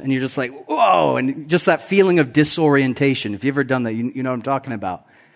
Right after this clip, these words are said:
"As for me, my feet almost slipped." Why? Because you read the rest of Psalm seventy-three, he had all these struggles. He had all these questions, and he brings them honestly before the Lord in prayer, and God met him. God is good.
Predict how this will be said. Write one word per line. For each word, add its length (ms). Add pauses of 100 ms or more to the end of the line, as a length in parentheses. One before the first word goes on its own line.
(420)
"As 380
for 180
me, 360
my 220
feet 560
almost 380
slipped." 300
Why? 300 (260)
Because 260
you 120
read 180
the 100
rest 220
of 80
Psalm 240
seventy-three, 540
he 60
had 140
all 140
these 200
struggles. 920
He 100
had 80
all 140
these 220
questions, 580 (260)
and 120
he 80
brings 440
them 240
honestly 540
before 400
the 140
Lord 460 (260)
in 180
prayer, 480 (220)
and 160
God 280
met 300
him. 300
God 320
is 260
good. 580